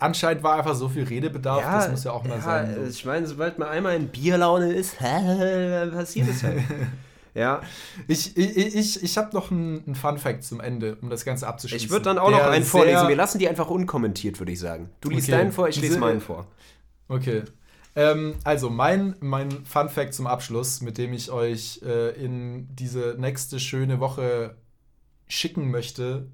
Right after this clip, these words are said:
Speaker 1: bevor, nee, die nächsten zwei Wochen, bevor unsere nächste Folge online geht, ähm, wenn die Welt bis dahin noch existiert und, äh,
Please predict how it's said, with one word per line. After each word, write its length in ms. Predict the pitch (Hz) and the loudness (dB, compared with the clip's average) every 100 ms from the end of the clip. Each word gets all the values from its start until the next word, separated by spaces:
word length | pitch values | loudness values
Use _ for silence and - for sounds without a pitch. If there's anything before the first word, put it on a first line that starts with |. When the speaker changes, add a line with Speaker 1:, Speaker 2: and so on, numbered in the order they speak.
| - | -16
Speaker 1:
bevor, 640 | - 120 - 127 131 131 123 | -12 -10 -4 0 2 2 0
nee, 180 | 131 127 | 0 0
die 100 | 117 | 0
nächsten 320 | 135 143 139 | -2 -2 -4
zwei 240 | - 139 120 | 0 0 0
Wochen, 240 | 127 113 | -4 -8
bevor 240 | 117 131 | -8 -8
unsere 180 | 123 113 | -8 -8
nächste 260 | 120 117 135 | -10 -8 -8
Folge 300 | 131 131 117 | -6 -4 -4
online 320 | 110 104 104 | -6 -8 -8
geht, 240 | 107 131 131 - - - - - | -8 -8 -10 -18 -20 -20 -20 -4
ähm, 520 | 143 139 131 131 127 120 | 2 4 6 4 2 0
wenn 240 | 135 139 | 0 2
die 160 | 131 120 | 2 4
Welt 340 | 120 117 - | 2 0 -4
bis 140 | 120 | -4
dahin 200 | - 120 | 0 0
noch 120 | 117 110 | 0 -6
existiert 680 | 117 110 - - 127 123 | -8 -8 -8 -4 -2 -2
und, 480 | - 117 117 110 - | -6 -8 -6 -8 -10
äh, 580 | 127 113 110 110 107 | -6 -4 -2 -2 -4